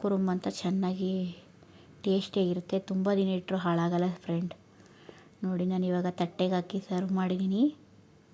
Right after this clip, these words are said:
ಎಷ್ಟು ಚೆನ್ನಾಗಿ ಕಾಣಿಸ್ತಾ ಇದೆ ನೋಡಿ, ತುಂಬಾ ಟೇಸ್ಟಿಯಾಗಿರುತ್ತೆ. ಯಾವತ್ತೂ ಈ ರೀತಿ ತಿಂದಿರಲ್ಲ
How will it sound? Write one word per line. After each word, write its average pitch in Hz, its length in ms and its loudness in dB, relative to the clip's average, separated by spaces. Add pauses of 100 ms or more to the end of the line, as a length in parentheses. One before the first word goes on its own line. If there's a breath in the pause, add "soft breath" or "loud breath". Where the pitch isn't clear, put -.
(1600 loud breath)
ಎಷ್ಟು - 220 -8 (100)
ಚೆನ್ನಾಗಿ 190 340 2
ಕಾಣಿಸ್ತಾ 185 440 2
ಇದೆ 185 100 2 (120)
ನೋಡಿ, 175 220 2 (1400 loud breath)
ತುಂಬಾ 208 360 0 (260)
ಟೇಸ್ಟಿಯಾಗಿರುತ್ತೆ. 185 1000 0 (2500 loud breath)
ಯಾವತ್ತೂ 196 440 2
ಈ 208 40 4
ರೀತಿ 196 340 2
ತಿಂದಿರಲ್ಲ 185 460 2